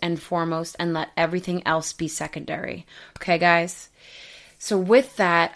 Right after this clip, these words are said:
I hope that maybe you're in alignment from listening to this, and maybe you know already what things get you into alignment, and you will make those the primary activities. And thank you guys for listening.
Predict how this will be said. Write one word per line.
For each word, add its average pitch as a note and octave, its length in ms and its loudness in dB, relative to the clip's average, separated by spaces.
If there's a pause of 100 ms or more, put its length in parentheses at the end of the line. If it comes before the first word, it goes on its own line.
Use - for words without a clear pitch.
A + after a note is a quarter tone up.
I F3+ 120 -2
hope B3+ 380 2
that G3+ 240 4
maybe G3+ 240 2
you're B3+ 160 6
in C4 60 6
alignment B3 440 6
from C4+ 120 4
listening A3+ 360 4
to A3+ 140 4
this, G#3 340 6 (480)
and G#3+ 160 2
maybe A#3 240 2
you C4+ 140 2
know A#3 260 6
already G#3 360 4
what G3 220 2
things G3 200 0
get A#3 220 6
you B3 100 2
into A#3+ 260 0
alignment, A3+ 460 0
and F#3 140 0
you F#3+ 120 -2
will F#3+ 100 2
make F3+ 280 -2
those F3+ 320 -6 (320)
the F3+ 80 -4
primary A#3+ 960 4 (540)
activities. A#3+ 840 0
And F#3 320 0 (1300)
thank C4 200 2
you C4+ 80 0
guys G3 220 4
for F3 120 -2
listening. E3 540 -2